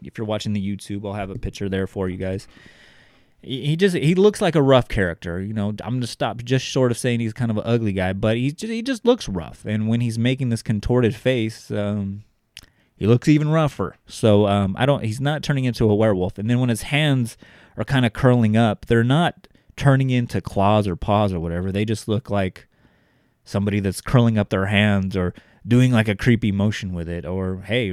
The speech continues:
maybe having some kind of, uh, almost looks like a seizure, if you will, kind of thing. But I can see somebody being a little extra within the hospital, being afraid because, hey, this dude's flipping over beds and,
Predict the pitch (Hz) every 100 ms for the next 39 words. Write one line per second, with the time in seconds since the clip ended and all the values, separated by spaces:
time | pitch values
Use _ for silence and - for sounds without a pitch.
0 | 90 87 107 110 104 104 104 101 98 -
1 | 110 101 107 98 95 90 87 87 87 -
2 | _ _ _ _ - 208 269 277 - 139
3 | 104 - - 139 110 92 82 85 - 85
4 | 73 82 - 90 82 87 87 - 120 151
5 | 170 - 147 135 - 123 123 110 117 113
6 | 101 110 107 95 98 - 104 98 101 98
7 | 95 95 95 - 95 101 - - - _
8 | _ - 117 127 117 - 113 110 117 110
9 | 113 110 143 107 104 104 113 - - 113
10 | 127 120 110 92 104 120 107 98 90